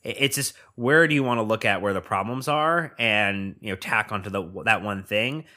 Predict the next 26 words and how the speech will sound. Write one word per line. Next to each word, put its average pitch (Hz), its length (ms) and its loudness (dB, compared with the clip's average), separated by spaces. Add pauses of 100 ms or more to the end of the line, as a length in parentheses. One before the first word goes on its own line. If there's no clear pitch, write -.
(180)
Just - 220 -4
kind 123 160 0
of 104 120 -2
zoom 120 220 0
out 113 280 6
and 101 120 -6
say, 113 140 -2
"You 104 80 0
know 107 100 0
what? 117 340 0
There's 110 200 0
problems 156 400 -2
at 107 100 4
all 104 140 4
capacity, 113 760 0
and 104 240 -2
everyone 127 300 0
has 110 140 0
a 107 60 -4
part 101 320 -2
to 104 80 -6
play 101 240 0
in 90 100 -4
fixing 87 400 -10
those - 180 -14
things." - 440 -20